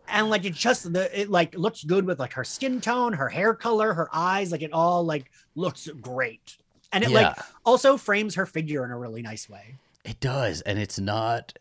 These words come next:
Speaker 2: uh, it just, it just, 'cause it hangs a little bit too, right? It doesn't, it's not, like, showing off cleavage, but
Speaker 1: But,
Speaker 2: it
Speaker 1: like,
Speaker 2: does
Speaker 1: ju-,
Speaker 2: have
Speaker 1: like, it
Speaker 2: a ha-,
Speaker 1: hangs
Speaker 2: it
Speaker 1: here,
Speaker 2: has a
Speaker 1: yeah.
Speaker 2: hang. It has, like, a dra-, it, like, drapes in a really
Speaker 1: Yeah.
Speaker 2: nice way. It's just perfection.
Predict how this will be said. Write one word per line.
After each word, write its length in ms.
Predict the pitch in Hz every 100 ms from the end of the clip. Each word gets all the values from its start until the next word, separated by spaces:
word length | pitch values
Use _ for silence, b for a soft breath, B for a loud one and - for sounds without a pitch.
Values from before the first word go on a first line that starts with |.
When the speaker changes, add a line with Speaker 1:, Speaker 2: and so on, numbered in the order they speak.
| _ b b b b b -
Speaker 2:
uh, 240 | 156 139 -
it 100 | 143
just, 340 | - 160 - -
it 120 | 139
just, 320 | - 151 -
'cause 120 | - 135
it 80 | -
hangs 320 | 185 190 113
a 60 |
little 180 | 110 98
bit 200 | 82 -
too, 200 | - 107
right? 300 | 76 80 90
It 80 | 131
doesn't, 180 | 127 139
it's 180 | 143 -
not, 160 | 151 104
like, 140 | 113
showing 240 | - 120
off 120 | 107 -
cleavage, 360 | 120 104 90
but 100 | -
Speaker 1:
But, 60 | 220
Speaker 2:
it 40 |
Speaker 1:
like, 120 | 233 202
Speaker 2:
does 80 | 180
Speaker 1:
ju-, 80 |
Speaker 2:
have 140 | 233 220
Speaker 1:
like, 160 | 185
it 40 | 180
Speaker 2:
a 40 |
ha-, 80 | 151
Speaker 1:
hangs 260 | 113 92 151
Speaker 2:
it 20 |
Speaker 1:
here, 160 | 156 -
Speaker 2:
has 280 | 135 147 139
a 40 |
Speaker 1:
yeah. 40 | 107
Speaker 2:
hang. 480 | 110 139 143 143 143 131 B B
It 80 | 104
has, 220 | 123 117
like, 140 | 117
a 40 | 101
dra-, 300 | 87 95 98 _
it, 240 | 113 - -
like, 160 | 78
drapes 460 | - 107 113 120 -
in 60 | 117
a 60 |
really 260 | 110 120 127
Speaker 1:
Yeah. 160 | 117 113
Speaker 2:
nice 180 | 113
way. 320 | 92 110 117 117
It's 220 | 123 -
just 460 | 107 113 117 - -
perfection. 640 | 107 - 80 - - -